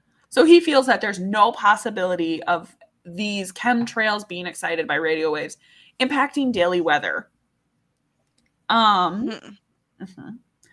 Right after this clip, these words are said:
Speaker 1: He says that most of the weather experienced on the Earth's surface occurs in the troposphere and stratosphere,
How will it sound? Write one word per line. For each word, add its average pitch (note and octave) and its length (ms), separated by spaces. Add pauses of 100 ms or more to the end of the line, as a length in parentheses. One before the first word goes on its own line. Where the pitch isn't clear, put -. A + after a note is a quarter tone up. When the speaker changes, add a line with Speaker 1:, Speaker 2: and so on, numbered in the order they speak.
(300)
Speaker 1:
He A#3+ 180
says A#3+ 300
that F#3+ 280
most G#3+ 720
of A3 200
the G#3 80
weather G3 280
experienced G3 520
on G3 60
the - 100
Earth's A3 200
surface F#3+ 380
occurs F#3 380
in F#3 160
the E3+ 140
troposphere B3+ 720
and F#3+ 120
stratosphere, F3 920